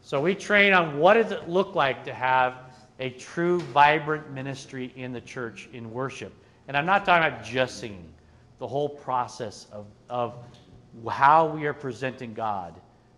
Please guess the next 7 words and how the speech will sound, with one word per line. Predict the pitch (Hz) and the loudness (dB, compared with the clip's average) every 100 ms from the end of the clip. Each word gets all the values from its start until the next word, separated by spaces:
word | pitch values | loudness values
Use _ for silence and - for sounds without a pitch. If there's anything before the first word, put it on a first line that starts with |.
| _ | _
to | - | -12
the | 117 | -10
members | 117 123 139 139 131 123 123 | -6 -6 -4 -6 -6 -10 -12
and | 113 | -10
the | 101 | -12
visitors. | 92 85 76 - - _ _ _ _ _ _ _ _ _ _ _ _ _ - _ _ 123 | -14 -16 -20 -20 -20 _ _ _ _ _ _ _ _ _ _ _ _ _ -20 _ _ -4
Greeting. | 135 202 202 143 98 | 2 4 4 2 -4